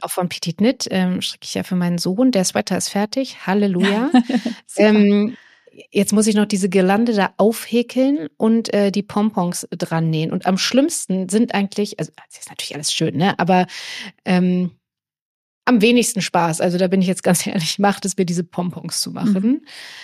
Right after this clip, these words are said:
Speaker 1: Ähm, und, ähm, da fällt natürlich auch ein bisschen was an Garnresten ab, sozusagen. Ähm, kann man natürlich dann für diese Glöckchen nehmen. Aber der Sweater an sich ist total süß und, ähm, hier Judith, unsere Kollegin, ähm, unsere,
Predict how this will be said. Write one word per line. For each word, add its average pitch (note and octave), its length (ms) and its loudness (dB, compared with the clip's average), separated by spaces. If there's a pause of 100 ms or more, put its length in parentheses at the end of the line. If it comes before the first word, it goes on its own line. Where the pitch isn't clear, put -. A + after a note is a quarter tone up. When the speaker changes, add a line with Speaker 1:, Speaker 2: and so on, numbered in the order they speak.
(260)
Speaker 1:
Ähm, F#3+ 580 2 (380)
und, F3+ 420 -2
ähm, E3 520 -2 (280)
da F#3 120 -2
fällt G#3 220 0
natürlich F#3+ 340 -2
auch E3+ 100 -2
ein F3 100 -2
bisschen D#3+ 300 -4
was D#3 160 -4
an E3+ 160 -2
Garnresten D3+ 720 -4
ab, D3+ 200 -6
sozusagen. E3 880 -6 (640)
Ähm, E3 260 -2
kann E3+ 180 -6
man E3 120 -2
natürlich E3+ 340 -8
dann D#3+ 220 -6
für - 80 -14
diese - 220 -10
Glöckchen D#3 460 -6
nehmen. F3 380 -4
Aber G3 180 2
der F#3+ 120 4
Sweater G3+ 340 2
an F3+ 140 0
sich G3+ 160 -2
ist G3 120 -6
total F3 400 -4
süß G#3 440 -4
und, F3+ 400 -4
ähm, F3 340 -4 (420)
hier G3+ 140 -2
Judith, G3+ 420 -2
unsere F3+ 300 -6
Kollegin, F#3 680 -2 (180)
ähm, F3+ 300 0
unsere, F3 340 -2